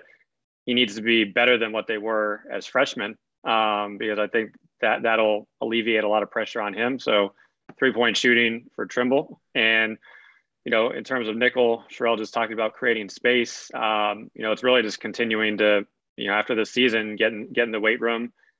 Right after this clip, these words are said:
uh, get on the track. And, you know, he, he can probably, you know, I'd say maybe even, you know, l-, lose, lose a little bit just in terms of, you know, being, being out there and, and getting up and down the, down the court. So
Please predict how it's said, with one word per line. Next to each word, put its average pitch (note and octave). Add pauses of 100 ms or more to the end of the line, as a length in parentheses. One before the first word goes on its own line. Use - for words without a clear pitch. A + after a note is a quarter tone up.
(220)
uh, G#2
get A2+
on A2+
the G#2
track. A#2 (260)
And, G#2+ (160)
you G#2
know, G#2 (120)
he, B2+
he A#2+
can A#2+
probably, G#2+ (560)
you -
know, G2+
I'd G#2
say B2
maybe A2
even, G#2 (600)
you A#2
know, G2+ (180)
l-, B2
lose, B2+
lose B2+
a B2+
little A2
bit A2
just A2+
in A2
terms A2
of, G2+ (300)
you G2+
know, G2+ (160)
being, A2+
being G#2+
out G#2
there G#2+
and, G2+
and G#2
getting G#2+
up G#2+
and G2+
down G#2
the, G#2+
down A2
the G2
court. A#2+
So A2